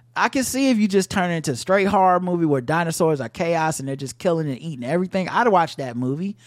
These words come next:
I'd love to see that movie. But that's not the movie that was made. Um, and, and the lack of caring about how the dinosaurs move and function throughout the world is just unconscionable. It's,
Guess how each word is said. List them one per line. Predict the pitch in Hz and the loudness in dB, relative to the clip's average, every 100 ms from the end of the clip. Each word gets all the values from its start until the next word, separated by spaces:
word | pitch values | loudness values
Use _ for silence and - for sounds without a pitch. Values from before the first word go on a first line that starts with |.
| - - | -20 -4
I'd | 185 226 | 0 2
love | 262 240 | 4 4
to | 185 | 2
see | 156 | -2
that | 131 104 | -2 -4
movie. | 107 101 - - _ - _ - | -6 -6 -10 -20 _ -20 _ 0
But | 175 185 143 | 2 4 2
that's | 180 208 | 2 2
not | 214 190 175 | 2 0 0
the | 147 | -2
movie | 156 147 | 0 2
that | 143 123 | 2 0
was | 110 | -4
made. | 117 127 123 120 113 - _ _ _ - | -4 -2 -2 -4 -6 -10 _ _ _ -4
Um, | 131 131 127 117 110 110 104 - _ _ - | 0 2 2 0 -2 -4 -8 -12 _ _ -6
and, | 160 151 135 - | -2 -2 -2 -4
and | 147 143 120 - | -4 -4 -6 -16
the | 127 131 156 | -6 0 2
lack | 165 190 190 | 4 2 2
of | 156 131 117 - | -2 -4 -8 -16
caring | - 175 160 151 139 | -4 0 2 0 0
about | 123 131 127 120 110 _ _ _ _ _ _ - | -2 -2 -2 -2 -6 _ _ _ _ _ _ -14
how | 139 151 165 165 | -8 0 2 4
the | 147 | 2
dinosaurs | 156 156 147 156 143 127 | 0 0 0 2 2 2
move | 120 143 135 | 0 2 0
and | 123 | -2
function | - 135 139 | -2 -4 -4
throughout | 127 135 117 | -4 -4 -4
the | 117 | -6
world | 117 120 120 117 107 - 120 | -4 -2 0 -2 -4 -8 -8
is | 135 | -6
just | 139 143 - | -2 -2 -2
unconscionable. | 139 139 147 110 110 101 101 98 - | -6 -6 -6 -8 -8 -10 -10 -12 -6
It's, | 151 143 | -4 -4